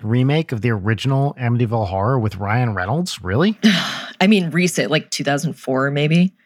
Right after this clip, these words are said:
Speaker 1: Fuck.
Speaker 2: It's really bad.
Speaker 1: After three original Amityville movies? Is that right?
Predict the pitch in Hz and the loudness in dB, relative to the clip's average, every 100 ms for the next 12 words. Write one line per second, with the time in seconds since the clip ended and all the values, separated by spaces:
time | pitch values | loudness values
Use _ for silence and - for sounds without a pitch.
0 | _ - - 107 - - 160 147 135 123 | _ -20 -16 -10 -8 0 2 2 2 0
1 | - - _ _ 143 143 - 139 127 117 | -4 -12 _ _ 0 0 0 0 0 -2
2 | _ _ _ - - 120 110 139 190 254 | _ _ _ -20 -10 -4 0 2 2 2
3 | 277 - - 143 117 127 110 180 202 208 | 0 -4 -6 -2 2 0 2 0 0 2
4 | 185 202 196 220 214 214 220 240 247 - | 2 2 0 0 0 0 0 0 -4 -8
5 | - 208 220 247 | -10 -6 -4 -4